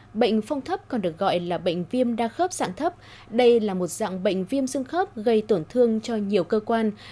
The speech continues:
nhất là khiến các khớp xương, cột sống, tim, hệ thần kinh và các bắp thịt bị sưng đỏ, đau nhức, tê bại. Ngoài ra, bệnh phong thấp có thể gây ra nhiều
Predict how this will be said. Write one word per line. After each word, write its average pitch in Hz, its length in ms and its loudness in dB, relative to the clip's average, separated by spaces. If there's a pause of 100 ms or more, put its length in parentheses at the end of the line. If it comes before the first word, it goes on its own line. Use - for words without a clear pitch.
(180)
nhất 330 260 0
là 214 200 0
khiến 196 280 0
các 311 140 -8
khớp 359 180 -2
xương, 262 340 2 (120)
cột 190 160 0
sống, 208 360 2 (340)
tim, 277 240 2 (140)
hệ - 160 -2
thần 202 220 -2
kinh 233 280 6 (300)
và 226 160 2
các 330 120 -2
bắp 359 180 0
thịt 220 240 -2
bị 196 220 -2
sưng 247 260 -2
đỏ, 190 220 -2 (160)
đau 220 160 2
nhức, 254 240 -2 (220)
tê 214 140 0
bại. 202 240 0 (380)
Ngoài 226 260 0
ra, 240 340 2 (280)
bệnh 240 220 6
phong 302 160 -6
thấp 403 220 -4
có - 100 2
thể 233 320 0
gây 214 200 2
ra 208 160 -4
nhiều 190 340 0